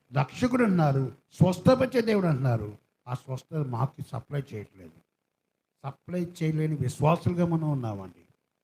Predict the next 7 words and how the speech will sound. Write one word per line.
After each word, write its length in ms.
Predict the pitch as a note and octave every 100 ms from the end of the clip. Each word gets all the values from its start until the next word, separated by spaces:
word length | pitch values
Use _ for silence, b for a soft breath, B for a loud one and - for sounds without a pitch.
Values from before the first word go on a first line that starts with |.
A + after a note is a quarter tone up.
| _ _
సప్లై 380 | - C3 - F#3+
చేయలేని 420 | F3+ F3+ E3+ E3+
క్రైస్తులుగా 580 | D#3 D3 G3+ - G3+ E3+
ఉన్నాం. 300 | D3 A2+ G2 _ _
"నేను 220 | D#3+ E3 D#3+
ఒక్కడినే 520 | D#3 - A3 A3+ A3+
బాగుంటే 520 | F3+ F3 F3 F3 E3